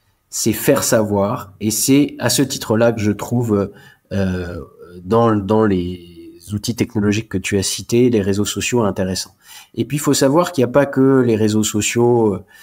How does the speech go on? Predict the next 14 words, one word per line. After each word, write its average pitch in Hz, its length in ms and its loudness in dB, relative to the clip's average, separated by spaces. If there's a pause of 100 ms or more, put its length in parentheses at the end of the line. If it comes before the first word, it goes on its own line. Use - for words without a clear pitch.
(260)
euh, 87 1700 -20 (600)
je - 80 -16
sais - 60 -18
pas - 80 -16
si - 120 -4
on 92 80 -2
peut 101 100 0
les 98 120 2
citer, 120 420 4
mais 98 180 4
comme 98 220 0
LinkedIn, 101 380 2
et 95 120 0
cetera. 101 460 -2